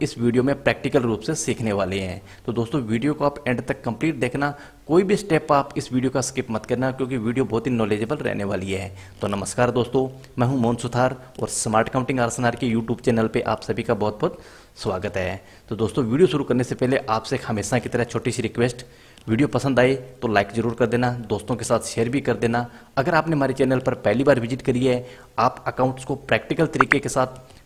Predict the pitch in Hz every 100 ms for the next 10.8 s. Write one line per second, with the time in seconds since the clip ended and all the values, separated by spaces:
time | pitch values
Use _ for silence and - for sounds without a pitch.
0 | - 110 120 - 123 127 123 - 127 127
1 | 127 - - 117 101 113 151 151 135 135
2 | 131 135 127 123 117 - 123 - 120 127
3 | 123 117 127 123 123 - - 117 110 110
4 | - 110 107 107 113 117 110 - 98 -
5 | 113 104 92 120 123 131 127 127 131 -
6 | - 117 - 107 147 139 113 101 95 104
7 | 110 101 98 107 107 - 123 - 190 -
8 | - - 123 151 151 135 127 120 110 113
9 | 113 120 160 110 113 110 107 104 - 92
10 | 95 98 98 - - 135 127 170